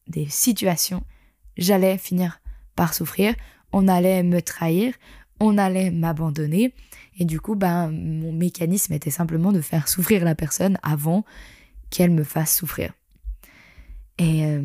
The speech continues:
je sais pas du tout s'il y a des personnes avec qui j'ai eu des relations qui écoutent ce podcast. Et, et si c'est le cas, eh ben, eh ben, je suis vraiment désolée qu'on se soit rencontrés à cette époque.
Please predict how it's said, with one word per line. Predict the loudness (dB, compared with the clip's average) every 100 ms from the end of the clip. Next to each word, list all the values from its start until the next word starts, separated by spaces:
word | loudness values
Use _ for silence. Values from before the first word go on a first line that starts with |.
| -6 -10 -14 -20 -20 _ _ -8
je | -2
sais | 4 6
pas | 6
du | 4
tout | -2 -4
s'il | -4 0
y | 2
a |
des | 2
personnes | 0 0 2 2
avec | 2 0 -2
qui | -4
j'ai | -2 -2
eu |
des | 0
relations | 0 0 0 -4
qui | -4 -4
écoutent | -2 -6 -8
ce |
podcast. | -4 -4 -2 -2 0
Et, | -2 -2 _ -20 -20 -12
et | -4
si | 0
c'est | 2 2
le | 2
cas, | 2 2 2
eh |
ben, | 0 -4 -6 _ _ _ _
eh |
ben, | 2
je | 2
suis | 2 0
vraiment | 2 2 4
désolée | 4 4 0 0
qu'on | 0
se | 0
soit | 2 4
rencontrés | 4 0 -2 -4 -2
à |
cette | 0 2
époque. | 2 2 -2 -2